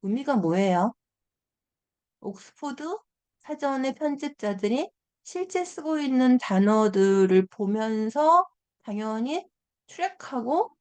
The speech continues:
애널라이즈해서 선정했다 이거잖아요. 그러니까 실제 언어 용법을 지원받아서 이렇게 하면 안 되죠.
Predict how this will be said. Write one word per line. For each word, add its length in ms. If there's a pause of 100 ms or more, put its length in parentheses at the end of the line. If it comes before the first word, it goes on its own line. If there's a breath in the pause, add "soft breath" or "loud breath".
(220)
애널라이즈해서 760
선정했다 520
이거잖아요. 800 (1000)
그러니까 540 (220)
실제 760
언어 400
용법을 1000 (840)
지원받아서 840
이렇게 200
하면 180
안 120
되죠. 380